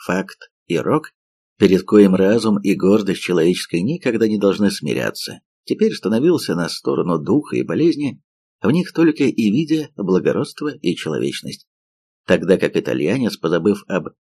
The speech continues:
эмансипации духа, выступал как адвокат природы и благородства, даруемого ей здоровьем. И не менее путано обстояло дело и с объектом, и субъектом,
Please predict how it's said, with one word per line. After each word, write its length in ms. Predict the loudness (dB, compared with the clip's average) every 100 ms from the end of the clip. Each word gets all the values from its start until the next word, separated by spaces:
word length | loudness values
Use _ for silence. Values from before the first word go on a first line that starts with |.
| -4
эмансипации 840 | 0 0 -2 -6 -6 -6 -6 -6
духа, 440 | -2 -2 -2 -10 -12 _
выступал 420 | -8 -6 -2 -2 0
как 160 | -2
адвокат 420 | 0 0 0 -4 -2
природы 420 | -2 0 -2 -2
и 180 | -4 -4
благородства, 720 | -4 -4 -4 -6 -8 -16 -16 _ _ -6
даруемого 840 | -2 0 2 2 2 0 0 -2 _
ей 280 | -8 0 0
здоровьем. 540 | 0 -4 -4 -6 -10 -14 _ _ _ _ _ _
И 120 | 0
не 200 | 4 4
менее 400 | 4 0 -2 -6
путано 420 | -2 -2 -2 -4
обстояло 480 | -4 -4 -4 0 0
дело 280 | 0 -2 0
и 160 | 2 2
с 140 | -2
объектом, 600 | -4 -2 -4 -6 -6 -8
и 40 | -6
субъектом, 640 | -6 -2 -2 -2 -6 -6